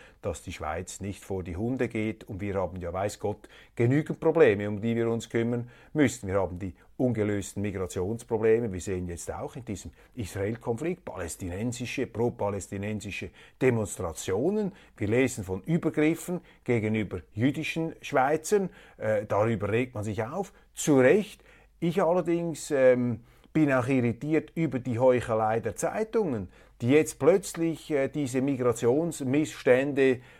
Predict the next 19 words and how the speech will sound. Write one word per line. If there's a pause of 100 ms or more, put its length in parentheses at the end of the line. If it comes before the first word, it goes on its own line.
(120)
ähm,
beleuchten
und
darüber
schreiben,
so
als
ob
sie (200)
erst
seit
etwa
ein
paar
Mo-, (160)
seit
gestern (160)
vorhanden
wären.